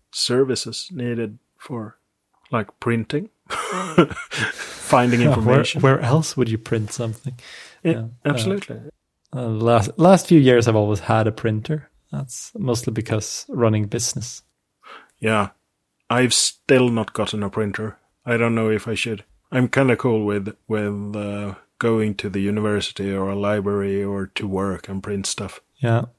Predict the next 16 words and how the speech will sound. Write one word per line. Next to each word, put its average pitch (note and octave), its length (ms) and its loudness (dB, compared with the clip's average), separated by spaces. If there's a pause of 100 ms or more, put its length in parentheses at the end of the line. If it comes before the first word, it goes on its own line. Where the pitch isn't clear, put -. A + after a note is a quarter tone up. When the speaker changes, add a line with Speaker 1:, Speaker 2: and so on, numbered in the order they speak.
(300)
Speaker 2:
Well, A#2+ 180 6
I A2+ 80 6
do A#2 160 4
technically A#2 500 -4
go A#2+ 180 -4
to A#2+ 120 -4
work A#2 300 -4
to C3+ 80 -12
print C3 260 -6
stuff. B2+ 300 -6 (800)
Speaker 1:
That's A#2 160 2
true. F2+ 240 -8 (760)
But A2+ 140 0
it's - 180 0
your A2 200 0
company. G2+ 420 -6